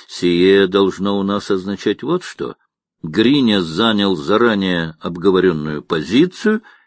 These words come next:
и дал себя обнаружить. В общем, все, как условились. Теперь будем поторапливаться.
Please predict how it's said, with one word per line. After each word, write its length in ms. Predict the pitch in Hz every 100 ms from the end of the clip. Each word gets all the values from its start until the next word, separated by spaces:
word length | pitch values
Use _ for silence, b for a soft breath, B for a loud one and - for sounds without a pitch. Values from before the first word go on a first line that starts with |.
| b
и 140 | - 90
дал 360 | - 101 107
себя 460 | 120 - 143 98 85
обнаружить. 840 | 85 95 123 185 202 78 71 - _ _ _ _ _ _ _ _
В 120 | -
общем, 340 | 87 - 165 175
все, 380 | - - 82
как 240 | 90 - -
условились. 720 | 165 - 110 80 87 123 - _ _ _ _ _ _ _ _ _
Теперь 540 | - 71 - 113 175 180 _ _ _ -
будем 440 | 101 104 110 113
поторапливаться. 1200 | - 110 - 117 147 160 - - - - - 60